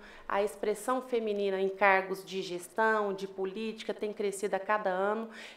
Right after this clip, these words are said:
E eu tenho certeza que esse ano a gente também vai fazer a diferença aí, mostrando que nós podemos mais.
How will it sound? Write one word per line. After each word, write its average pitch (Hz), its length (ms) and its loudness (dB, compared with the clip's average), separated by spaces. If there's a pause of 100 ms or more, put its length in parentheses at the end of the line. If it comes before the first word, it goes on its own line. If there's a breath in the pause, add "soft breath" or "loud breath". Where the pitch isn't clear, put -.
E 226 140 -4
eu 233 100 6
tenho 233 220 -2
certeza 208 480 -2
que 214 160 -4
esse 202 240 -4
ano 185 200 -2
a 190 60 -4
gente 196 260 -4
também 180 300 -4
vai 185 140 -4
fazer 190 240 -4
a 180 60 -2
diferença 180 580 -6
aí, 175 260 -8 (320 loud breath)
mostrando 185 480 0
que 190 380 -4
nós 185 440 0 (320 loud breath)
podemos 185 460 4
mais. - 640 -4